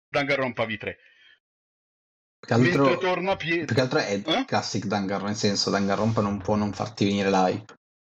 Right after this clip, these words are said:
Speaker 1: Esatto. Se non sei una brutta persona.
Speaker 2: Come qualcuno di quelle persone che conosciamo noi.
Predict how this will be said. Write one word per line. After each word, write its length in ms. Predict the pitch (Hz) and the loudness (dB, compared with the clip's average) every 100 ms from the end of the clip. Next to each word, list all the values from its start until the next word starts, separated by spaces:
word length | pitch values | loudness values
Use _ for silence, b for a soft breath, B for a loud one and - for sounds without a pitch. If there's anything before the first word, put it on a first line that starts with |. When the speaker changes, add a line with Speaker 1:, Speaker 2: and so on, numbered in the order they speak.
| _ _ | _ _
Speaker 1:
Esatto. 540 | 143 113 101 - - - _ _ _ - | -4 -2 -4 -6 -14 -20 _ _ _ -6
Se 160 | 190 | -2
non 160 | 190 185 | 0 0
sei 200 | - 196 | 0 0
una 140 | 202 165 | 2 0
brutta 240 | 175 190 | 0 0
persona. 800 | 185 175 - 165 170 165 170 - - - | 0 -2 0 2 2 2 0 -2 -16 -8
Speaker 2:
Come 320 | - 143 139 127 | 2 4 4 2
qualcuno 340 | 120 - 139 | 0 0 0
di 40 | 123 | 0
quelle 220 | 110 110 | -2 -2
persone 300 | 104 113 127 | -2 2 2
che 60 | |
conosciamo 340 | 120 104 120 107 | 2 -2 0 2
noi. 340 | 110 101 - | 2 0 -8